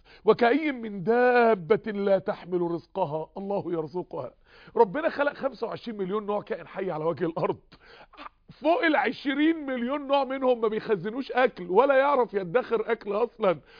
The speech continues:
هو أرزقي يوم بيومه. فربنا بيقول لك شوف كام كائن أرزقي في الكون، لا تحمل رزقها، لا تقدر تخبي رزق ولا تقدر تدخر رزق،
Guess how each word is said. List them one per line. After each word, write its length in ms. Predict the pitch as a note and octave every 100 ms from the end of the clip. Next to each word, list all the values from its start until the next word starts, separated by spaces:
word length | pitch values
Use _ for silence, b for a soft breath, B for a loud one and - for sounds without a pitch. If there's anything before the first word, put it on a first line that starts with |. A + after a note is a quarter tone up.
| B
هو 200 | - C#4+
أرزقي 680 | D4 A#3 F#3+ D#3 D4 A#3 F3 G#3
يوم 280 | B3 C#4
بيومه. 560 | A3 G3+ A#3 B3 G3 E3 b b
فربنا 440 | - B3+ G#3+ C#4+ D#4
بيقول 260 | B3+ C4+
لك 140 | C#4 G3
شوف 240 | D4 C#4 _
كام 240 | C#4 C#4
كائن 360 | G#3 B3 B3 G3 F#3+
أرزقي 360 | E3 D#3 G#3+
في 120 | -
الكون، 420 | F3+ - G#3+ G3 G3
لا 140 | A#3
تحمل 460 | A#3+ B3+ F#3+ F#3 F3
رزقها، 460 | - - G#3 - B B
لا 120 | G3 A#3
تقدر 420 | D4 C4 A#3 A3
تخبي 520 | G#3+ G#3 G#3+ G#3 G3
رزق 300 | G#3 F#3 -
ولا 200 | G#3+ A3
تقدر 320 | - B3 A3+
تدخر 640 | - A3 E3+ A#3 - F#3+
رزق، 400 | G#3+ A#3+ - -